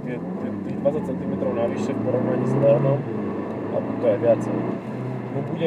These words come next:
proste prekážať pri parkovaní. Tak to je jediný dôvod, prečo si, alebo sa mu ľahšie nastúpiť do toho, alebo ja neviem, proste, že, že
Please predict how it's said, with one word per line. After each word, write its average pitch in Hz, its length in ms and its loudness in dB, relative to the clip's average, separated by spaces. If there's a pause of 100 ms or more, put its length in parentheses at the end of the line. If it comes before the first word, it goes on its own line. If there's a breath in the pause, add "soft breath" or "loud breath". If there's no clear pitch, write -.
proste 147 240 -2
prekážať - 480 2
pri - 140 -6
parkovaní. 110 480 2 (100)
Tak 104 160 -4
to 139 80 -2
je 135 80 -2
jediný 151 320 -2
dôvod, 123 320 -2
prečo - 220 -10
si, - 100 -10
alebo 139 220 0
sa 151 320 -6
mu 151 80 -6 (100)
ľahšie 151 300 -2
nastúpiť 110 320 -8
do 95 100 -8
toho, - 160 -8
alebo 104 240 0
ja 156 80 2
neviem, 135 220 -4
proste, 135 260 -4
že, 156 100 0 (440 loud breath)
že 220 180 -2